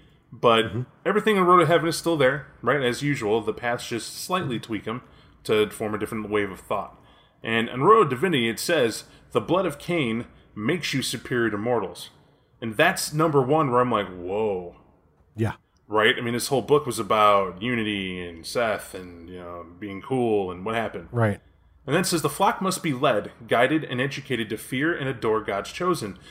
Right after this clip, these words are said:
Speaker 1: This rings of the Road of Kings.
Speaker 2: Mm-hmm.
Speaker 1: Remember, their faith and belief is that Cain said X, Y, and Z?
Speaker 2: Right.
Speaker 1: And, uh, they even bring that up here in this book. They discuss what the laws of Cain were, and, and what it pertains to the road and why they're there. And they're definitely followed in Road to Heaven.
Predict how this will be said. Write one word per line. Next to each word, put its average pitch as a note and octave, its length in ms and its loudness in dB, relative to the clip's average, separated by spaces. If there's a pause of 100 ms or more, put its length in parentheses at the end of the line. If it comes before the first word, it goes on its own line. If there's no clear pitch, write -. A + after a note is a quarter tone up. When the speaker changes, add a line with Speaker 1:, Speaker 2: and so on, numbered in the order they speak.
(180)
Speaker 1:
This F#3 360 2 (680)
rings B2+ 1040 0
of D3 100 2
the C#3 80 2
Road C#3+ 180 6
of A#2 120 -4
Kings. B2 520 -6 (560)
Speaker 2:
Mm-hmm. A2 240 2 (260)
Speaker 1:
Remember, E3+ 240 4
their D3+ 140 2
faith E3 320 0
and D#3 100 0
belief D3 380 -2
is A2+ 100 -4
that G#2+ 140 -4
Cain D3+ 240 -4
said D3+ 320 -2
X, C3 220 -8
Y, C#3 160 0
and B2+ 120 -4
Z? C#3+ 220 -6 (580)
Speaker 2:
Right. A2 260 0 (140)
Speaker 1:
And, B2+ 180 0
uh, B2 80 2
they B2+ 140 2
even E3 180 2
bring D3+ 180 2
that C3 120 2
up A2+ 100 -2
here C#3+ 180 2
in B2 100 0
this G3 200 0
book. - 320 -8 (480)
They C3 120 2
discuss - 760 0
what A#2+ 160 -2
the A2+ 160 4
laws A#2+ 340 2
of G#2 140 -8
Cain A#2 300 -4
were, F2 200 -10 (600)
and, A#2 160 0
and A#2+ 180 0
what A2+ 120 2
it G2+ 60 -2
pertains A2 400 -4
to - 60 -12
the G#2+ 80 -4
road C3+ 220 2
and G#2+ 100 -4
why G#2+ 160 2
they're F#2+ 140 -6
there. A2+ 140 -2
And G#2+ 60 -4
they're A#2+ 60 -2
definitely A2 400 -4
followed A2+ 380 2
in F2 80 -12
Road F#2+ 140 -4
to F2+ 80 -8
Heaven. G2 340 -8